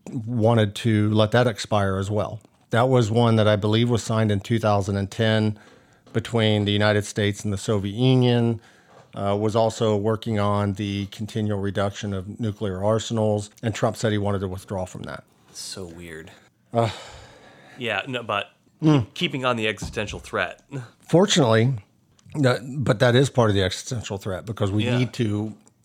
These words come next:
Speaker 1: we need to get these arsenals down to, even if it's not zero, I mean, if we could get it down to just tactical field nukes of, you know, four hundred tons to four kilotons,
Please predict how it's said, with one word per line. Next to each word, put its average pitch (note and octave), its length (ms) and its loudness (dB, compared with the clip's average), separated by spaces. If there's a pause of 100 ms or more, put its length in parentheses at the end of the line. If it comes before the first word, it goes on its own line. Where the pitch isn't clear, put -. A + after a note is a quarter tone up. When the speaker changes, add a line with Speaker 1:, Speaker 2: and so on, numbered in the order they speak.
(140)
Speaker 1:
we C#3 60 -4
need A2 220 -2
to A2+ 60 -6
get G2+ 200 -6
these F#2+ 180 -8
arsenals G#2 500 -2
down G2 360 -4
to, G2 420 -8 (300)
even C3 180 2
if B2+ 80 2
it's - 140 -6
not B2 180 0
zero, G2+ 840 0
I - 300 -16
mean, B2 180 2
if A2 120 -4
we D#3 80 -4
could D#3+ 120 -12
get C3 140 4
it A2+ 60 -6
down A#2+ 180 4
to G#2 60 -2
just G#2 320 -4
tactical A2 560 -4
field A2+ 420 0
nukes F#2+ 300 -8
of, F#2+ 360 -8
you B2 140 -4
know, F#2+ 100 -4
four A2 300 -2
hundred G2+ 300 -2
tons G2+ 420 -4
to G#2 80 -6
four G2 260 -8
kilotons, G2 800 0